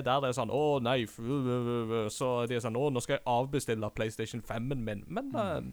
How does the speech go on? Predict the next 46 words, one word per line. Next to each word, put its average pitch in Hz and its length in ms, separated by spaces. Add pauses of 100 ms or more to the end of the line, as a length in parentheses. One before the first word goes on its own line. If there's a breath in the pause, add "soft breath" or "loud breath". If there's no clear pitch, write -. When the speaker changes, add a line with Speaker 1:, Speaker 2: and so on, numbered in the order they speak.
(500)
Speaker 1:
da 113 140
får - 180
jo 127 60
noen 110 260
andre 113 220
av - 100
oss - 220
snike 107 340
litt 104 160
i 104 40
køen, 247 360
så - 340
det - 140
er - 40
jo 285 60
kanskje - 280
ikke 214 160
så 180 120
dumt. 101 140
Speaker 2:
Trolls 117 560
everywhere. 80 480 (1600 loud breath)
Speaker 1:
Yes. - 640
Men 196 320
det 214 100
er 185 60
jo 131 80
en 196 100
veldig 151 920
god 143 260
løsning 180 540
på 226 80
dette 147 200
her, 120 120
Martin, 110 440
hvis 139 200
de - 140
ikke 143 180
liker 135 360
det. 110 180
Hva - 180
er 190 180
den 214 200
løsningen? 156 500
Speaker 2:
Hmm, 101 100
kanskje 110 360
bare 101 220